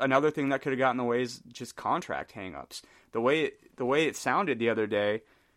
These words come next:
or just yesterday, is it, it honestly sounded like they had compensation figured out, and the only holdup was Dee Ford on agreeing to what he wanted, uh, to sign.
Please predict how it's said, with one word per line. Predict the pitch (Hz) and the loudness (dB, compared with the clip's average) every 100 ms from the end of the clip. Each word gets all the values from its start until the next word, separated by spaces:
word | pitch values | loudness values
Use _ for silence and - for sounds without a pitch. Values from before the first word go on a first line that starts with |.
| _ | _
or | 113 | -8
just | 123 127 | -4 0
yesterday, | 117 135 - 101 | 0 0 0 0
is | 107 107 | 0 -2
it, | 110 | -2
it | 85 120 | 0 2
honestly | 143 - 131 | 2 0 -2
sounded | - 117 160 107 | -2 0 0 0
like | 104 | 0
they | 110 120 | 0 -2
had | 123 127 143 | 0 0 0
compensation | - 117 123 110 123 120 123 | -2 -4 -4 -6 -4 -4 -6
figured | 113 120 113 | -4 -4 0
out, | 101 127 | 2 2
and | 143 | 0
the | 113 | -4
only | 113 113 | -2 -2
holdup | 107 113 120 113 | 0 0 2 0
was | 101 113 123 135 - _ _ _ 120 | 0 2 2 -2 -10 _ _ _ -6
Dee | 123 131 | -2 -2
Ford | - 147 160 - | -2 -2 -2 -4
on | 85 101 101 - | -2 -2 -2 -4
agreeing | 120 120 117 120 123 | -8 -6 -2 -2 -2
to | 123 | -4
what | 107 110 131 | -2 0 -2
he | 131 | -4
wanted, | 123 104 101 107 110 113 _ _ _ _ | -4 -2 -2 -2 -6 -8 _ _ _ _
uh, | - 104 101 | 0 2 2
to | 101 123 | 0 -4
sign. | - 151 - | -2 0 -2